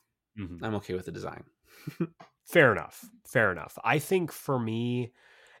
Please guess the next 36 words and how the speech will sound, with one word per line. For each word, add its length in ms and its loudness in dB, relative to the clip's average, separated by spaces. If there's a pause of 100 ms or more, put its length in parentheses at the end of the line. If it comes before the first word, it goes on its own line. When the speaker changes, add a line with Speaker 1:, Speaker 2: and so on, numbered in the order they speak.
(100)
Speaker 1:
it 200 -4
was, 680 0 (120)
it 160 -4
just 480 0
was 260 0
so, 360 -4 (260)
so 320 0
much 240 0
of 80 -4
a 40 -2
change. 600 -4
It 120 -6
was 100 -6
a 60 -6
little 200 -4
jarring. 680 -2 (340)
I 80 -4
think 320 -2
they 180 2
perfected 680 -6
it 340 -4 (140)
in, 580 -8 (220)
um, 640 -12 (100)
Return 300 -6
of 60 -6
the 60 -10
Joker 500 -4
slash 680 -8
the 280 -10
J 200 -6
L 140 -4
U 160 -10
design. 640 -6 (400)
Speaker 2:
Mm-hmm. 220 2
Speaker 1:
I 140 4
re-, 360 -4